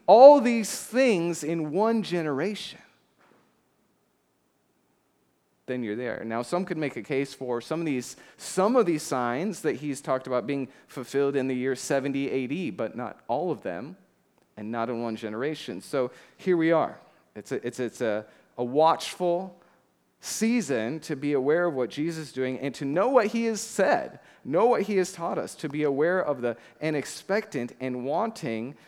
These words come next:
the coming of the Son of Man. The, Jesus, it, the Word of God calls it our blessed hope. It is our greatest hope, is that he will come and he will be Lord and he will reign on the earth. Amen.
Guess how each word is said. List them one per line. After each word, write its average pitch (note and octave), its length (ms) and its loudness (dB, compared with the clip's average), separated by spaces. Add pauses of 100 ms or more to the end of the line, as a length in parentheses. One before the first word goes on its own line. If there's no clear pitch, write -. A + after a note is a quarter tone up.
(140)
the B2 80 -6
coming D#3 360 -4
of C#3 80 -6
the C3 80 -6
Son C3 220 -6
of B2+ 60 -6
Man. A#2+ 320 -4
The, A#2 120 -4 (200)
Jesus, D#3+ 380 -8
it, C3+ 260 -2
the C#3 80 -2
Word D3 200 -2
of E3+ 80 -2
God C3+ 220 0
calls C#3 340 -6
it A#2 160 -4
our A2 280 -4 (100)
blessed A#2+ 640 -4 (220)
hope. - 560 -6 (960)
It D#3 120 0
is D3+ 200 0
our A#2+ 120 -2
greatest C3+ 600 0
hope, D2+ 440 -6 (220)
is A#2 140 -10
that A#2 160 -2
he B2 200 -8
will A#2+ 200 -4
come A2+ 420 -10 (800)
and A2+ 100 -10
he D3 200 -4
will C#3+ 160 -2
be C3+ 160 -4
Lord G2+ 380 -4
and G2 120 -8
he A#2 160 -10
will A#2 160 -4
reign G#2 240 -6
on F#2+ 120 -10
the F#2+ 120 -10
earth. F#2+ 260 -10
Amen. G#2 480 -10